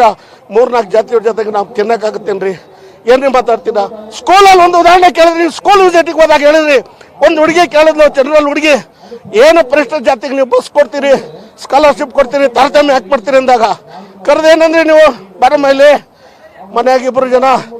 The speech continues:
ಮೂರು ಜನ ಹೆಣ್ಮಕ್ಳಿದ್ರೆ ಒಬ್ಳು ಭಾಳ ವೀಕ್ ಇರ್ತಾಳೆ, ಒಂದೇ ತಾಯಿ ಏನ್ ಮಾಡ್ತಾಳೆ, ಚೆನ್ನಾಗಿದ್ದವ್ರಿಗೆ ಬಿಡ್ತಾಳೆ. ಆ ವೀಕ್ ಇರೋಳಿಗೆ ಫಸ್ಟು ವಿಶೇಷವಾದ ಗಮನ ಕೊಟ್ಟು ಅವಳಿಗೆ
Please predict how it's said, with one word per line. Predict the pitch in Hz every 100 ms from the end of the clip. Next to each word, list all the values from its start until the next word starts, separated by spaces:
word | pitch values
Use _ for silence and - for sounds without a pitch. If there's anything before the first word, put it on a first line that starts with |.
| 233 233 233
ಮೂರು | 233
ಜನ | 247 254
ಹೆಣ್ಮಕ್ಳಿದ್ರೆ | 233 233 233 262 254 277 285 - - - -
ಒಬ್ಳು | 233 240 269
ಭಾಳ | 240 233 254 240 -
ವೀಕ್ | 202 277 320 285
ಇರ್ತಾಳೆ, | 233 247 233 254 220 214 214 - 226
ಒಂದೇ | 226 269 285 254
ತಾಯಿ | _ - 277 285
ಏನ್ | 269
ಮಾಡ್ತಾಳೆ, | 240 - 427 269 233 240 - _ -
ಚೆನ್ನಾಗಿದ್ದವ್ರಿಗೆ | 240 269 269 247 254 247
ಬಿಡ್ತಾಳೆ. | 233 247 233 240 170 - - 226 220
ಆ |
ವೀಕ್ | 202 233 294 285
ಇರೋಳಿಗೆ | 262 247 240 247
ಫಸ್ಟು | 226 - - 240 226 - 240 202
ವಿಶೇಷವಾದ | 233 240 254 233 233 220
ಗಮನ | 214 240 233
ಕೊಟ್ಟು | 233 214
ಅವಳಿಗೆ | 415 226 233